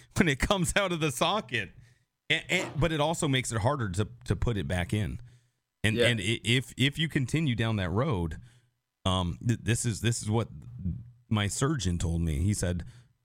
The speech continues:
Speaker 1: "The more you let that happen, the, the going in and out of the socket, the, uh, eventually you're gonna, a, a day is gonna come when it comes out of socket and it, it just won't go back in. There, there's not gonna be enough tendon to pull it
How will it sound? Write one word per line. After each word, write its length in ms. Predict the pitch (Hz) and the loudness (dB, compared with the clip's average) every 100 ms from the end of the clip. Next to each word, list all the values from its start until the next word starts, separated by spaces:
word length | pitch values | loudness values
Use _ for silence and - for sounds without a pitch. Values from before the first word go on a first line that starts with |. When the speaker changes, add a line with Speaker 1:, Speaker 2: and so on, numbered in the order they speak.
| - | 0
Speaker 1:
"The 100 | 107 | 2
more 260 | 107 120 | 2 2
you 180 | 123 117 | 2 2
let 220 | 98 104 | 0 -2
that 220 | 110 104 | -2 -2
happen, 460 | 82 92 - 123 117 | 0 -2 0 -2 -2
the, 240 | 123 - - - | -4 -6 -6 0
the 160 | 104 | 0
going 340 | 87 101 104 101 | 2 2 2 0
in 180 | 104 | 0
and 120 | 101 95 | 2 0
out 120 | 95 | 0
of 40 | |
the 80 | 85 | 0
socket, 440 | - 95 110 135 131 - - _ _ _ _ _ _ - | 0 -2 0 -2 -4 -12 -20 _ _ _ _ _ _ -8
the, 480 | 117 113 - 78 67 120 | -4 -2 -2 -2 -2 -4
uh, 160 | 107 113 | 0 2
eventually 600 | 104 151 - 123 110 - | 2 0 0 0 0 0
you're 200 | 85 98 | 0 2
gonna, 340 | 92 120 104 - - - - | 2 0 -2 -4 -16 -6 -2
a, 60 | 90 80 | -2 0
a 80 | 85 | 2
day 180 | 90 | 4
is 120 | 104 104 | 2 2
gonna 180 | 110 98 | 0 0
come 240 | 123 123 | 0 0
when 120 | 95 | 0
it 80 | 87 | 0
comes 280 | 110 104 95 | 2 2 2
out 140 | 101 | 0
of 80 | 92 | 0
socket 500 | - 107 123 90 85 - - _ _ _ - | 0 -2 0 -2 -4 -8 -20 _ _ _ -4
and 120 | 98 | 0
it, 100 | 87 76 80 | 0 -2 -2
it 160 | 92 95 | 0 0
just 260 | 95 - 95 | -2 0 0
won't 180 | 95 | 0
go 140 | 87 90 | 0 0
back 260 | 87 85 | 0 0
in. 280 | 107 98 76 - - _ _ - | 0 -2 -2 -8 -20 _ _ -8
There, 80 | 90 | -6
there's 280 | 85 85 - | -2 -2 0
not 160 | 101 101 | 0 0
gonna 100 | 104 | 0
be 140 | 101 | 0
enough 240 | 101 - | 0 -2
tendon 420 | - 131 127 98 92 | 0 0 2 0 0
to 100 | 87 | -2
pull 400 | - - 101 104 | -2 -2 0 0
it 180 | 98 | -2